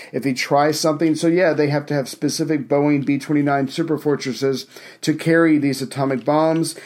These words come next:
He has them built. He has them sent to Europe. So if Stalin does something like this in the future, the Americans have one more option besides just an airlift.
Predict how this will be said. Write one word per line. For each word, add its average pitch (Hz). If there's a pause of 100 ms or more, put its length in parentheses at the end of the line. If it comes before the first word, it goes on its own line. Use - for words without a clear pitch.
(120)
He 135
has 135
them 131
built. 156
He 139
has 135
them 131
sent 139
to 135
Europe. 156
So 156
if 165
Stalin 156
does 160
something 170
like 147
this 147
in 131
the 120
future, 190 (560)
the 135
Americans 147
have 135
one 147
more 160
option 151
besides 135
just - (400)
an 143
airlift. 117